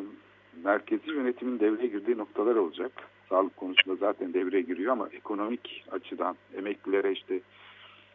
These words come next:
yardım ya da işsiz kalanlara yardım gibi şeyler. Bu çok çok önemli bir konu. Çünkü yardımların dağıtılması meselesinin doksan dokuz depremde ne kadar önemli bir mesele olduğunu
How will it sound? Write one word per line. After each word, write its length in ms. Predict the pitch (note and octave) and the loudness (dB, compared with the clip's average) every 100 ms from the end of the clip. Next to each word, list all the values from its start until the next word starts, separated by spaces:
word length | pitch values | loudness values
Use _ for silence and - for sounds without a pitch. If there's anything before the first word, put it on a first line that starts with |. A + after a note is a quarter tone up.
| - | -6
yardım 460 | G#2 G#2 F#2 G2 G2 | 4 4 4 0 2
ya 140 | F#2+ | 4
da 80 | G#2+ | 2
işsiz 380 | F#2 - - - | -2 -4 -4 2
kalanlara 600 | G#2 F#2+ F#2 F#2 F2+ F#2 | 4 6 4 0 6 6
yardım 440 | F#2+ G2 A2 G#2 | 8 4 2 -2
gibi 200 | F2+ E2+ | -2 -4
şeyler. 560 | - F2+ F2 A#2+ C#3 - _ _ - | -4 -2 0 0 -2 -10 _ _ -6
Bu 120 | - | 0
çok 260 | - D3+ | 0 2
çok 320 | - C3 - - A2+ | 0 -2 -4 -8 -4
önemli 360 | G#2+ A2 C#3+ | -4 -2 -2
bir 60 | D3 | -4
konu. 380 | - F#2+ A2+ A2 | -6 -6 -6 -8
Çünkü 260 | G#2 F#2+ | -8 2
yardımların 680 | G#2 G#2 G2 G#2+ A2 B2 A2+ - - E2+ | 6 6 4 0 0 0 -6 -10 -12 0
dağıtılması 720 | F2 F2+ - G2+ G2+ G#2+ - | 0 0 -2 -4 -4 -6 -2
meselesinin 800 | D3 A#2 G2 F#2 F2+ F2 G#2 A2+ | -2 -2 -2 -4 -6 -8 -8 -4
doksan 400 | F#2 - F#2+ F#2+ | -6 -4 -6 -4
dokuz 320 | F#2 B2+ A2+ | -4 -6 -2
depremde 460 | G2 - F#2+ G2 G#2 | -2 -2 -4 -4 -4
ne 60 | |
kadar 380 | G#2 F#2 F#2 A2 - - - - - - _ | -2 -2 -2 -6 -10 -20 -20 -20 -20 -20 _
önemli 380 | A#2 A2+ A#2+ C#3+ | -4 0 2 2
bir 60 | C3 | 0
mesele 400 | A2+ - G#2+ G#2 | -2 -2 -2 0
olduğunu 540 | G2 F2 F2+ F2 G#2+ | 0 -2 -6 -8 -10